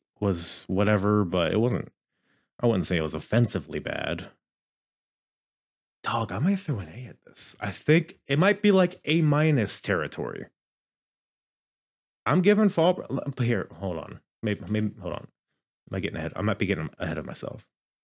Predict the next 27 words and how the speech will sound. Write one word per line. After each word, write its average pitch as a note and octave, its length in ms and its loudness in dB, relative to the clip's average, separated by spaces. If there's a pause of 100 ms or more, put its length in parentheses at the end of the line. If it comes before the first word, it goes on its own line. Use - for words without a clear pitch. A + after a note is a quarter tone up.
(1800)
I'll B2 140 2
tell A#2+ 180 2
you F2 120 0
this. - 440 -6 (100)
While C#3 320 4
the D#3 140 6
N C#3 140 4
W B2 340 4
O A#2+ 80 6
story A#2 500 2
is F2+ 140 -2
great, F#2+ 600 -2 (1080)
the G#2+ 60 0
main C3 400 4
event G2+ 760 0
itself - 1080 -4 (680)
was E2+ 160 -6 (320)
kinda C3 680 2
la-, G2 160 0
uh, D3 340 0 (300)
was F3 220 6
it G3 100 4
lackluster, E3 580 2
though? D#3+ 200 4
It E3+ 60 6
was C3+ 120 2
quick. - 580 -4